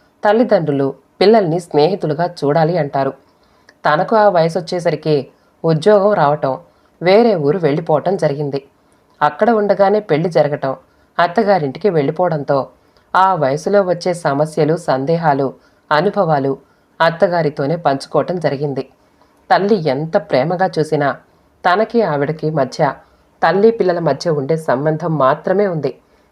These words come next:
కానీ అత్తగారితో స్నేహ బాంధవ్యం కుదిరింది. తనకి సాధ్యమైనంత వరకు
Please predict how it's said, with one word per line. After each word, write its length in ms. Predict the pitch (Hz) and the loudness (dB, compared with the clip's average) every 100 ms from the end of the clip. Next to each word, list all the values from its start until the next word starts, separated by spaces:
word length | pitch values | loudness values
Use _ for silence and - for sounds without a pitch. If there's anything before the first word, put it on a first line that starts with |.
| _ | _
కానీ 380 | 160 160 185 82 - _ _ - | -2 0 -2 -4 -10 _ _ -2
అత్తగారితో 800 | 165 165 208 190 151 151 139 - _ _ _ - | 0 2 2 2 0 -2 -4 -4 _ _ _ -2
స్నేహ 360 | 170 180 202 | 4 4 4
బాంధవ్యం 560 | 151 135 160 165 143 175 | 0 -2 -2 -2 -4 -2
కుదిరింది. 540 | 147 143 147 135 - _ _ _ _ - 202 | -4 -4 -4 -6 -8 _ _ _ _ -2 2
తనకి 220 | 220 220 | 2 0
సాధ్యమైనంత 760 | - 139 151 - 208 202 196 190 | -2 0 0 -2 0 0 2 0
వరకు 440 | 156 156 151 | 0 0 0